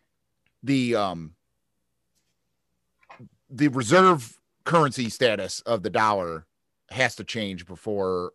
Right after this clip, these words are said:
Americans are afforded that. I, I think, um, you're gonna have to, you know, you could still have a mortgage and, and everything, but you're gonna have to use the bank as a go-between. We're always gonna have that, that middleman.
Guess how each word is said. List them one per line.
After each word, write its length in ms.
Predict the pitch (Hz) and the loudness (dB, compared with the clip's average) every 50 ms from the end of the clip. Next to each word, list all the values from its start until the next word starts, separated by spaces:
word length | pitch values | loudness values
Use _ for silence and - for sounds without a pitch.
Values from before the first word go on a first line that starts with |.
| - | -10
Americans 600 | - 92 98 107 104 101 101 98 - 113 104 95 | -8 -6 -2 0 0 0 -2 -2 -2 -4 -4 -2
are 80 | 95 87 | -4 -4
afforded 420 | 82 - - 85 82 73 73 - | -6 -8 -10 -12 -12 -12 -12 -14
that. 300 | - - - - - - _ _ _ _ _ - - - | -14 -16 -16 -16 -20 -20 _ _ _ _ _ -20 -10 -2
I, 200 | - 110 117 113 - - | 2 4 4 4 4 4
I 120 | 120 120 | 2 2
think, 340 | 110 - 135 131 120 104 - | 2 2 0 0 0 -2 -4
um, 400 | 127 120 113 107 101 92 92 85 _ _ _ _ _ _ _ _ _ _ _ _ _ _ _ _ _ _ - | -4 -2 0 0 0 -2 -4 -6 _ _ _ _ _ _ _ _ _ _ _ _ _ _ _ _ _ _ -2
you're 200 | - 147 185 175 | 4 6 6 6
gonna 160 | 180 190 175 | 8 6 6
have 340 | 160 175 180 175 175 165 - | 6 6 8 6 6 6 6
to, 500 | - 170 160 151 147 143 135 131 127 - _ _ _ _ _ _ - _ _ _ _ _ _ _ _ _ _ _ _ _ _ _ _ _ _ - 98 - _ _ _ _ _ _ - | 6 6 8 8 6 6 4 0 -2 -6 _ _ _ _ _ _ -20 _ _ _ _ _ _ _ _ _ _ _ _ _ _ _ _ _ _ -20 -20 -20 _ _ _ _ _ _ -2
you 100 | 170 185 | 2 4
know, 160 | 180 160 139 139 127 | 6 6 6 6 6
you 120 | 240 254 | 4 6
could 140 | 214 208 - | 6 4 2
still 260 | - - 233 214 165 | 4 6 8 8 8
have 220 | 165 175 165 151 | 8 6 6 6
a 60 | 151 139 | 4 2
mortgage 460 | 139 139 139 135 123 135 123 107 123 | 4 4 2 4 4 2 0 2 0
and, 220 | 123 120 117 120 | -2 -2 -2 -4
and 160 | 127 127 127 | -4 0 2
everything, 360 | 131 135 131 123 110 131 123 110 | 4 4 2 2 -2 -2 -2 -2
but 100 | 143 143 | -2 4
you're 160 | 147 170 170 | 4 4 4
gonna 180 | 175 175 165 | 6 4 2
have 320 | 143 139 156 170 165 156 - | 2 2 4 4 4 4 4
to 100 | - 165 | 0 -2
use 240 | 156 160 160 156 120 | 0 2 0 0 0
the 80 | 131 110 | -2 0
bank 320 | 92 135 123 127 110 120 | 2 2 2 2 0 0
as 180 | 123 123 117 107 | 2 2 2 2
a 60 | 104 | 2
go-between. 580 | 92 120 113 104 98 - - 95 87 78 76 | 2 2 2 2 0 -6 -8 -10 -12 -8 -2
We're 160 | 107 135 143 - | 0 0 2 6
always 360 | 143 151 156 156 156 147 127 | 8 8 8 8 8 6 2
gonna 180 | 143 143 131 123 | 2 2 2 4
have 240 | 127 127 127 120 110 | 4 4 4 4 4
that, 240 | 120 113 95 82 - - - - - - - | 4 2 2 0 -6 -18 -20 -20 -20 -6 4
that 240 | 113 143 131 - 107 | 6 6 6 6 2
middleman. 760 | 113 123 143 135 131 117 110 107 101 98 98 98 92 87 | 2 4 4 4 4 2 2 -2 -2 -4 -4 -6 -6 -8